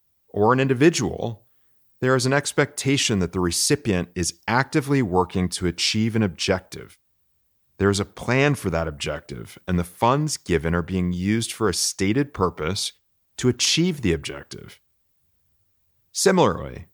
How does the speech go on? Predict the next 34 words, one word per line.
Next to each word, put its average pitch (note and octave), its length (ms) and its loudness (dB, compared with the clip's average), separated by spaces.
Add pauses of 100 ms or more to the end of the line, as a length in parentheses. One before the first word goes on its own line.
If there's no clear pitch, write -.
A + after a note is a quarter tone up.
when A2 100 -4
I C3+ 100 2
compare B2+ 460 0
charity G#2 560 2
and F2+ 140 0
philanthropic F#2+ 640 0
investment, D#2+ 640 -2 (420)
I A2 120 -4
also D3 260 0
consider C3+ 400 0
the A2+ 80 -2
motivations A2 600 2
and G#2+ 120 2
the A2 60 2
participation A2 760 -2
of A2 160 -4
the A#2 100 0
donor. A#2+ 680 -2 (800)
In G#2 140 0
talking D#3 360 2
about C#3+ 260 2
philanthropy, F#2 840 -2 (100)
many B2 240 0
experts A#2+ 460 0
on F#2+ 80 2
the E2+ 60 0
topic D#2+ 600 -2
speak - 320 -4
about A2+ 380 2
the F2+ 60 -4
three B2 420 0 (180)
T's: E2+ 720 -4 (800)
time, F#2 500 0 (300)
talent, E2 600 -4